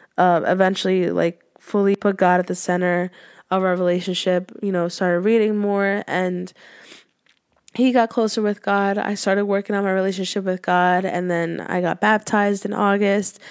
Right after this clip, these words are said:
And since then, like, things have been so amazing. And I'm not saying, like, you know,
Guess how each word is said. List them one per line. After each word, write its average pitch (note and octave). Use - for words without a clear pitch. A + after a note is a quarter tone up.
And G3+
since A#3+
then, G3+
like, F3+
things A#3+
have A3+
been G#3+
so G3+
amazing. G3+
And G3+
I'm A3
not B3
saying, A3+
like, F#3
you G3+
know, F3